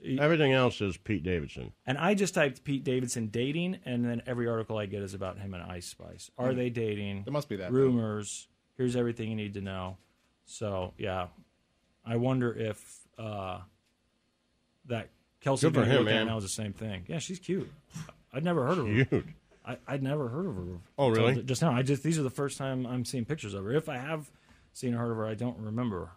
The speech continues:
Speaker 1: I'm definitely out of the loop. Do you, do, do you know her, Snow Cone? Like,
Speaker 3: I've heard the name before.
Speaker 1: but you couldn't spot
Speaker 3: I,
Speaker 1: a
Speaker 3: I,
Speaker 1: Ice
Speaker 3: I,
Speaker 1: Spice
Speaker 3: no,
Speaker 1: song?
Speaker 3: I didn't know what she looked. I saw a picture of her today in that article,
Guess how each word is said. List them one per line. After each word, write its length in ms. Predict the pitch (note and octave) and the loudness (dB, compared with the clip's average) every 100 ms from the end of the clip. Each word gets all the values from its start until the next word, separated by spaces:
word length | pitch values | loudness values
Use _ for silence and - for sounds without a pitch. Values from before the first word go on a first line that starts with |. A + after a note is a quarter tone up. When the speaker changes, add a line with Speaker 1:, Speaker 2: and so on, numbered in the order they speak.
| - | -10
Speaker 1:
I'm 100 | G#2+ | -10
definitely 520 | G#2+ A#2+ B2 G2 G2+ | -4 -4 -4 -4 -4
out 180 | F#2 F2+ | -4 -6
of 60 | |
the 80 | F2 | -8
loop. 260 | F2 E2+ E2+ _ _ _ _ _ - | -10 -12 -14 _ _ _ _ _ -6
Do 80 | |
you, 60 | A2 | -4
do, 160 | A#2+ A#2 A#2+ - | 0 -2 -4 -6
do 80 | |
you 160 | A2 B2+ | 0 2
know 140 | F3+ F#3+ | 2 2
her, 80 | |
Snow 220 | G3 G#3 G3+ | 0 0 -2
Cone? 260 | G#3+ G#3+ | -2 -2
Like, 200 | E3 A#2 - _ D#3 | -2 -4 -8 _ -4
Speaker 3:
I've 80 | |
heard 160 | E3 E3 | 0 2
the 60 | A#2 | 2
name 240 | A2 G2+ | 0 -2
before. 420 | F#2+ G2 F#2 F#2+ - _ _ _ _ _ - | -8 -10 -10 -10 -14 _ _ _ _ _ -4
Speaker 1:
but 180 | C3 B2+ | 0 2
you 120 | C3 | 0
couldn't 360 | D3+ D3 C3 | 2 2 2
spot 440 | - - - C3+ C3 | 0 -2 2 4 6
Speaker 3:
I, 60 | |
Speaker 1:
a 40 | A#2+ A#2 | 4 2
Speaker 3:
I, 40 | B2+ | 0
Speaker 1:
Ice 160 | C3+ A#2 | 0 2
Speaker 3:
I, 20 | |
Speaker 1:
Spice 320 | A2 C#3+ C3+ | 2 2 2
Speaker 3:
no, 60 | D3 | 4
Speaker 1:
song? 200 | C#3 A#2+ | 4 4
Speaker 3:
I 60 | A#2+ | 2
didn't 140 | D3+ | 2
know 60 | C#3+ | 2
what 100 | C3+ | 0
she 80 | C3+ | -2
looked. 160 | B2+ | -2
I 100 | C3+ C#3 | -2 0
saw 160 | G3+ | 2
a 40 | E3+ | 4
picture 240 | F3 F3 | 2 0
of 60 | C#3 | -4
her 40 | |
today 280 | - C#3 C3+ | -2 0 0
in 80 | A#2 | 0
that 220 | A2 G#2 - | -2 -4 0
article, 340 | E3+ D3 A2+ | 2 2 0